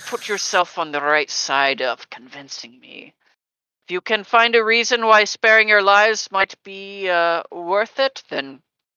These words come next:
maybe I can be convinced. But as of right now,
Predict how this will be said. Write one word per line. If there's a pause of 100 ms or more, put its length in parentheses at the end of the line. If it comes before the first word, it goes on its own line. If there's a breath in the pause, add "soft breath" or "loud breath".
(320)
maybe
I
can
be
convinced.
But
as
of
right
now,